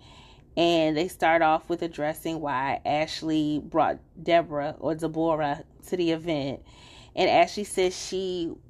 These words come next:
she would wanna talk to somebody who was accusing her husband of being unfaithful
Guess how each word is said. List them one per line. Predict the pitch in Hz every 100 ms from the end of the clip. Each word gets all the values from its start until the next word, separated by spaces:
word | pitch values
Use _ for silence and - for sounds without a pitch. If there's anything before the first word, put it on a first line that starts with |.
| - -
she | - - 196
would | 247
wanna | 208 170
talk | 190 165
to | -
somebody | 170 165 160 170
who | 190
was | 180
accusing | 156 156 185 151
her | 170 170
husband | 208 170 170 156
of |
being | 160 151 120
unfaithful | 151 - 123 - 143